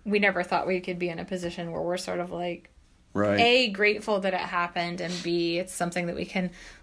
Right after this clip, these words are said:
Speaker 1: look back and actually kinda laugh about.
Speaker 2: Right, and hopefully maybe somebody can learn,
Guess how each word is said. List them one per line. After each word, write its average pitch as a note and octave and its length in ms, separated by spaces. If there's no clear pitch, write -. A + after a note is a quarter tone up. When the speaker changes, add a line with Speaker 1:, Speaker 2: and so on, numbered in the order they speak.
Speaker 1:
look G3 220
back D3+ 280
and F3+ 360
actually F#3+ 320
kinda E3+ 260
laugh C#3+ 300
about. D#3 380
Speaker 2:
Right, G#2 260
and G#2+ 120
hopefully A2 340
maybe G2+ 260
somebody F#2+ 360
can F#2 160
learn, F#2 480